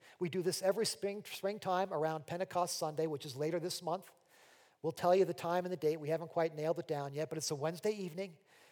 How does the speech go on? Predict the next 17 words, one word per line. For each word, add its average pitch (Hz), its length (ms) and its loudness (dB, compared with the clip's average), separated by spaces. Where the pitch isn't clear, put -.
And 156 140 -2
on 151 80 -2
this 147 120 -2
Pentecost 190 600 0
prayer 185 220 4
service, 185 420 0
we 156 140 -2
always 165 260 0
lean 196 340 -2
into 208 160 0
themes 175 460 -2
of 123 160 -6
unity 180 560 -4
and 131 240 -6
power 147 440 -2
and 131 260 -10
praise. 107 460 -12